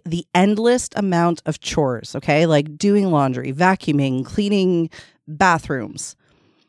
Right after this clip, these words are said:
I don't ever view that as like, "Ugh, this is the fucking shit I have to do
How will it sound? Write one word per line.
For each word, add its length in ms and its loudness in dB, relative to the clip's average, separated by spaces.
I 120 6
don't 360 2
ever 280 0
view 320 -2
that 160 2
as 160 0
like, 260 4
"Ugh, 380 4
this 200 -2
is 120 -2
the 100 2
fucking 460 -2
shit 400 2
I 100 4
have 460 0
to 100 0
do 460 -2